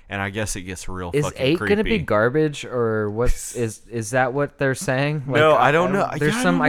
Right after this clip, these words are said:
Speaker 1: know.
Speaker 2: there's not much hype about eight, and I haven't. I, I hear people, like, on the for-, on some forums on, like, Reddit and s-, shit
Speaker 1: Being
Speaker 2: that's, like,
Speaker 1: shitty?
Speaker 2: not, not real happy about it.
Speaker 1: See,
Speaker 2: but
Speaker 1: the, the rumor I saw, it w-, didn't have anything to do with eight. It just said that the next one they're gonna remaster is four, and that's awesome.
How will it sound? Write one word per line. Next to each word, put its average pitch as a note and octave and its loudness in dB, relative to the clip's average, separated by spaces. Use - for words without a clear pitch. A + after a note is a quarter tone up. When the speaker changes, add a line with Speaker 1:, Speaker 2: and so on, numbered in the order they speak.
Speaker 1:
know. - 0
Speaker 2:
there's D3+ 2
not D#3+ 2
much E3 -2
hype D3+ 2
about B2+ 0
eight, B2+ 0
and A#2 -8
I A#2 -2
haven't. B2+ -2
I, A#2 -6
I A2+ -6
hear B2+ -4
people, C3+ -4
like, A#2 0
on A2+ -2
the G#2+ -4
for-, B2 -4
on A2+ -4
some G#2 -8
forums B2 -2
on, A2 0
like, G2 -2
Reddit C3 2
and A#2+ -6
s-, - -16
shit D3+ -4
Speaker 1:
Being A2+ 2
Speaker 2:
that's, G#2+ -4
like, C3 2
Speaker 1:
shitty? B2+ 2
Speaker 2:
not, C3+ -4
not D#3+ -4
real A3 -2
happy C3+ 0
about G2 0
it. F2+ -2
Speaker 1:
See, D#3+ -2
Speaker 2:
but - 0
Speaker 1:
the, D#3+ -2
the B2+ -4
rumor D#3+ 0
I C3+ 4
saw, D3 2
it B2+ 0
w-, A#2 -8
didn't C3 -2
have C#3 -2
anything C3 -4
to B2+ -4
do A#2+ -2
with A#2 -2
eight. A2+ -2
It A2 -6
just A#2+ -4
said A#2+ -2
that A2+ -8
the A2 -8
next G#2 -6
one A2+ -6
they're G#2+ -4
gonna F#2+ -6
remaster G2 -4
is F2+ -6
four, F#2+ -6
and F#2 -6
that's F#2 -4
awesome. D#2+ -10